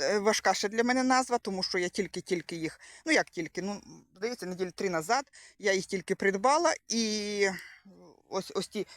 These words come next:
ехіноцереуси, ну, дещо я забуваю час від часу, як вони звуться. От опунція, циліндроопунція — це вже наші звичні кактуси. Настільки спекотно і настільки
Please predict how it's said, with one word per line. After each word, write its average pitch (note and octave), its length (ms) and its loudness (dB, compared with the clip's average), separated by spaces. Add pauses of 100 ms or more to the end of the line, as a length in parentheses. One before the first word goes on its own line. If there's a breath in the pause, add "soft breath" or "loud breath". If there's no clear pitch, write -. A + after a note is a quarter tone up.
ехіноцереуси, A#3+ 880 2 (400 loud breath)
ну, G3 140 -4
дещо G3+ 440 2 (360)
я G3 140 4
забуваю E3 540 -2 (140)
час - 240 -2
від D3+ 140 -10
часу, B3 300 2
як F3+ 200 2
вони D#3+ 180 -6
звуться. C#3 380 -20 (640 soft breath)
От - 200 -6 (240)
опунція, C#4 500 2
циліндроопунція — A3+ 880 2
це - 80 2
вже F#3 260 -2 (140)
наші G3 400 2
звичні D#3 480 -8 (160)
кактуси. - 460 -8 (680 soft breath)
Настільки D4+ 500 2
спекотно B3+ 840 0
і G#3 80 -2
настільки A#3 680 0